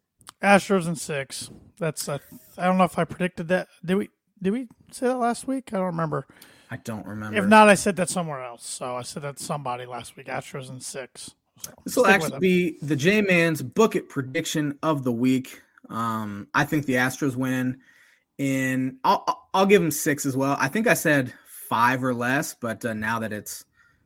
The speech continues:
Speaker 2: tied at one, I think the Phillies can get one more, and it's probably gonna be at home, but I just think the Astros are quite a bit better. But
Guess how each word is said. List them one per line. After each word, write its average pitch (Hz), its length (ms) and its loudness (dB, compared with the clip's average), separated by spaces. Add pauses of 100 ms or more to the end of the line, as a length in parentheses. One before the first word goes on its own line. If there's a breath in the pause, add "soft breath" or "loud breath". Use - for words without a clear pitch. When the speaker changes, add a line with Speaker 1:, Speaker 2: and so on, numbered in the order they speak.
(140)
Speaker 2:
tied 117 220 -2
at 101 120 -4
one, 110 200 -8
I 107 80 -8
think 120 160 -8
the 120 80 -16
Phillies 107 280 -8
can 113 120 -10
get 101 180 -8
one 120 300 -4
more, 110 180 -4
and 107 80 -6
it's 107 80 -14
probably 190 200 2
gonna 131 120 0
be 110 160 -4
at 98 80 -8
home, 107 280 -10
but 113 100 -4
I 131 80 2
just 123 160 -6
think 120 160 -8
the 110 80 -8
Astros 107 440 -6
are 104 200 -8 (420 soft breath)
quite 196 220 4
a - 20 4
bit 165 160 2
better. 139 240 2
But 180 360 2